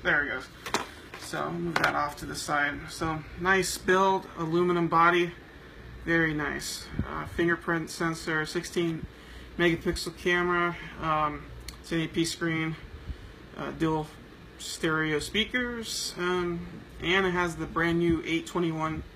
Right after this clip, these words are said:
processor. It's the fastest processor on the market, for smartphones at least. Okay, so behind that, we have a smart charger.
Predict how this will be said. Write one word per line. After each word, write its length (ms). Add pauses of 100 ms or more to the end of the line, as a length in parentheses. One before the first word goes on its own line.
(260)
processor. 460
It's 80
the 80
fastest 560
processor 520 (400)
on 140
the 60
market, 480 (140)
for 140
smartphones 540
at 80
least. 320 (1700)
Okay, 400
so 160
behind 440
that, 360 (320)
we 100
have 400 (580)
a 40
smart 260
charger. 500